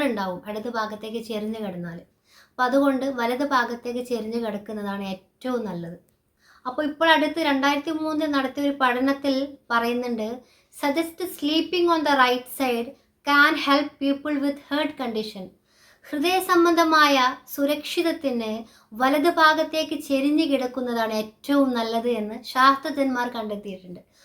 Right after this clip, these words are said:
സുബ്ഹാനല്ലാ, മുത്ത് മുഹമ്മദ് മുസ്തഫ സല്ലല്ലാഹു അലൈഹി വസല്ലമ തങ്ങൾക്ക് ഇതെല്ലാം അറിയാമായിരുന്നു.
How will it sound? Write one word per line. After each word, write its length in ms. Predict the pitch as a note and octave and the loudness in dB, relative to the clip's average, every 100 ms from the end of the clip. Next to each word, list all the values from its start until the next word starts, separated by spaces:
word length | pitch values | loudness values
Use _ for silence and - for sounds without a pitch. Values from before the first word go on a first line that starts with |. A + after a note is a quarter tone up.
| _ | _
സുബ്ഹാനല്ലാ, 800 | - C4+ C4 C#4 C#4+ C#4+ C#4 B3+ B3+ C#4 _ _ | -6 -2 2 4 4 4 4 4 2 -2 _ _
മുത്ത് 300 | - C4+ C#4 | -18 -12 -6
മുഹമ്മദ് 380 | D#4+ D4 D#4+ D#4 | -2 2 2 0
മുസ്തഫ 440 | D4+ D4 D4+ C#4 C#4 | -2 -2 -2 0 0
സല്ലല്ലാഹു 520 | C#4+ C4+ C4+ C4+ C4+ | 2 2 4 4 4
അലൈഹി 200 | C4 C#4 | 2 2
വസല്ലമ 360 | C#4 C#4 C4 B3 | 2 0 -2 -2
തങ്ങൾക്ക് 420 | A#3 A3+ A3 - | -4 -4 -6 -8
ഇതെല്ലാം 640 | A3 A#3+ A#3+ B3 C4 C4+ | -10 -4 -2 2 4 4
അറിയാമായിരുന്നു. 800 | A#3 A3+ A3+ A3+ G#3+ G3+ G3 G3+ | 2 0 -4 -4 -8 -10 -12 -14